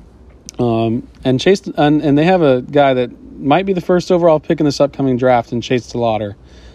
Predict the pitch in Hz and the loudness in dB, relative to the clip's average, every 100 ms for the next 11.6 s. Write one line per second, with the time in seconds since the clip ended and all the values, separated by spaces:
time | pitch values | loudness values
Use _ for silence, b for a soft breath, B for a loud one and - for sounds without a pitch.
0 | b - 113 107 120 123 127 127 127 110 | b -6 -4 -2 2 4 2 0 -4 -6
1 | - B B - 123 120 123 131 - 127 | -14 B B -4 -2 0 2 0 -2 -4
2 | 123 131 123 120 127 - 131 120 - 127 | 0 0 0 0 -2 0 0 0 0 -2
3 | 117 131 135 156 139 - 143 - 135 127 | 0 -2 -2 -2 -2 2 0 2 0 0
4 | 131 127 123 - 139 131 127 117 B B | -2 -4 -4 -4 -2 0 0 -4 B B
5 | B 139 131 151 131 127 - 143 127 131 | B -6 0 2 2 0 0 2 2 0
6 | 139 139 131 123 B B B - 123 117 | 0 2 2 0 B B B -6 -2 0
7 | 113 113 139 135 123 131 120 127 131 127 | 2 2 2 2 2 0 0 -2 -2 0
8 | 127 131 135 139 127 117 - 127 - 120 | 0 0 0 2 2 0 -2 -2 2 0
9 | 113 - 127 120 117 B B B B - | 0 -4 -2 0 -2 B B B B -10
10 | 110 107 107 113 127 120 117 117 120 - | -6 -4 -6 -4 0 0 0 -2 -4 -10
11 | - - 131 113 107 110 | -14 -8 -2 0 0 -4